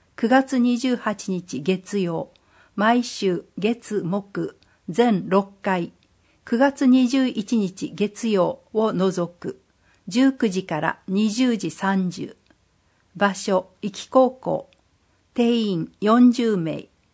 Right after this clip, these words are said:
料金無料。締め切り、九月三日木曜まで。問い合わせ、壱岐高校、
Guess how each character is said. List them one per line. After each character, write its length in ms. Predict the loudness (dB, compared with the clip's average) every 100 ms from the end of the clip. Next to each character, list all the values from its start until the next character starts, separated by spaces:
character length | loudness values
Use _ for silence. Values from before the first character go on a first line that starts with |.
| _ _ _ -6
料 240 | 4 4 4
金 420 | -2 -4 -4 -6 _
無 220 | 0 0
料。 380 | 2 0 0 -4 _ _ _ _ _ _
締 200 | -8 0
め 140 | 2 0
切 240 | -2 -6
り、 220 | -6 -6 _ _
九 140 | -2 2
月 320 | 2 2 2
三 160 | 2
日 260 | -2 -6 -4
木 320 | -2 -4 0
曜 220 | 2 2
ま 160 | 0 -2
で。 260 | -4 -8 -12 _ _ _ _ _ _ _
問 240 | 2 4
い 60 | 4
合 120 | 2
わ 140 | 2 -2
せ、 360 | -4 -6 -6 _ -10
壱 120 | -10
岐 180 | -10 2
高 240 | 4 4
校、 400 | 0 -4 -4 -6